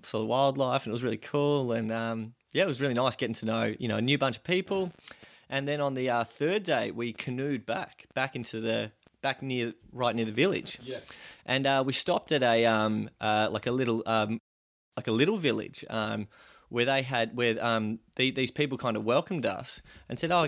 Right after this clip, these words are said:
Speaker 1: come in, come in." So we stopped on the side of the embankment, um, tied up our little boats, and, uh,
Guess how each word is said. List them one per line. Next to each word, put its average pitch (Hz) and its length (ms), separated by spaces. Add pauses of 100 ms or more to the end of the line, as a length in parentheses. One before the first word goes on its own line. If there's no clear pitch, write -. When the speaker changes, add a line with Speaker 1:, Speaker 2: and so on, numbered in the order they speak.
Speaker 1:
come 156 180
in, 196 160
come 143 220
in." 208 180 (580)
So 139 200
we 139 300
stopped - 420
on 127 140
the 110 260
side - 220
of 110 60
the 110 60
embankment, 127 720
um, 107 280
tied 127 200
up 113 160
our 110 280 (100)
little 113 160
boats, 139 480
and, 113 180
uh, 113 260